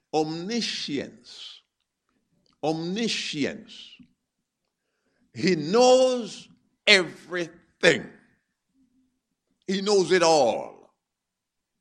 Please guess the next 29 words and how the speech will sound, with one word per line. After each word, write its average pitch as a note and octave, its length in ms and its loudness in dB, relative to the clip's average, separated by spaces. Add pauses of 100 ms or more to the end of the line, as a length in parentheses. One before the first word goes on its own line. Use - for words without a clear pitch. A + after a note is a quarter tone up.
(800)
And D#3 200 4
he D#3 180 -2
knows A#3+ 560 2
it. B3+ 140 0 (1900)
It D#3+ 160 -2
means G#3 260 -4
he F3 140 -2
has E3 340 -2
the C3+ 80 -4
beginning B3+ 920 0 (680)
in G3+ 140 -2
his F#3 140 -2
hand, A3 420 2 (760)
and E3+ 160 2
he F3 120 0
has F#3 260 0
the F#3 180 0 (220)
end G#3 420 0
in C3+ 120 -2
his B2 160 -6
hand. G2 300 -8
Amen. - 760 -20 (640)
He G#3+ 140 0
knows B3 680 2
what's D#3+ 220 -4
gonna D#3 220 -4
happen C#3+ 400 -14 (140)
back C3 300 -4 (220)
then. A#2+ 460 -4